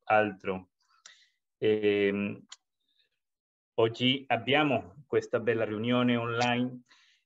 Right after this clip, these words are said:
organizzata dai membri del Regnum Christi di Padova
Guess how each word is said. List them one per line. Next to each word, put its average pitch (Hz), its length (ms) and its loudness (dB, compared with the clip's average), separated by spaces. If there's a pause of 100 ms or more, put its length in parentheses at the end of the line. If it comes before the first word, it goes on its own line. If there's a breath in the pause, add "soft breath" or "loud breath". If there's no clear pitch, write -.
(100)
organizzata 110 580 -2
dai 113 180 0
membri 117 680 -4
del 110 200 -4
Regnum 107 340 -2
Christi 123 500 -4
di 107 160 -8
Padova 113 580 6